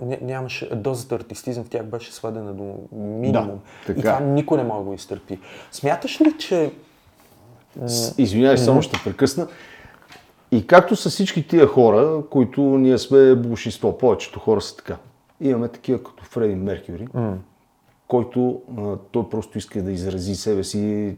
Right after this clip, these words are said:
Speaker 2: чрез цялата тая артистичност и бутафория, ако
Speaker 1: М.
Speaker 2: искаш, а, наречи, защото на него му идва отвътре.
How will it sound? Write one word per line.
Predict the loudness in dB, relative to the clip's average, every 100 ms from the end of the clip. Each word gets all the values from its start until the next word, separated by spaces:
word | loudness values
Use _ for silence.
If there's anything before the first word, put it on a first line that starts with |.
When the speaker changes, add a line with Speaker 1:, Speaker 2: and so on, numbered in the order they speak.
| -8
Speaker 2:
чрез | -8 -8 -8
цялата | -2 -2 -2 -6
тая | -6 -2 -2
артистичност | -4 -8 -14 -14 -12 -12 -8
и | -8
бутафория, | -8 -8 -8 0 0 2 -2
ако | -4
Speaker 1:
М. | -4
Speaker 2:
искаш, | -4 -6 -6
а, | -4 -2 -2 -4 -6
наречи, | -6 -6 -4 -6 -6 -6 -6
защото | -6 -10 -10 -8
на | -6 -6
него | -6 -6
му | -6 -10
идва | -10 -14
отвътре. | -16 -18 -20